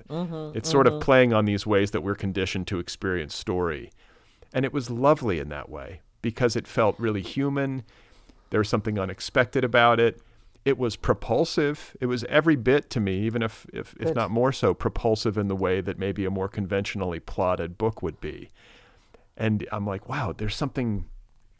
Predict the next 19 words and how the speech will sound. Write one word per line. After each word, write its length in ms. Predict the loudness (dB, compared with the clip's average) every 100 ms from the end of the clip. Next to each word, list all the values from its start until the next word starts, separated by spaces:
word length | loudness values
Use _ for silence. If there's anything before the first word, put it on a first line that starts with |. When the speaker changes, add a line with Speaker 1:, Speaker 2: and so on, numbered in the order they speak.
| -20 -20 _ _ _
Speaker 2:
I 80 | -4
have 260 | 2 2 2
to 60 | 0
believe 360 | 0 0 0
that 160 | -2 -2
the 80 | 0
writing 320 | 2 2 -2
process 580 | 0 0 0 -4 -4 -6
is 100 | -10
a 40 |
place 380 | -6 -4 -4 -4
where 80 | -6
you 160 | -4
really 340 | -4 -2 -2 -2
allow 300 | -2 -2 -4
yourself 440 | -6 -6 -6 -6
to 80 | -6
be 140 | -10 -12
free, 540 | -12 -10 -10 -10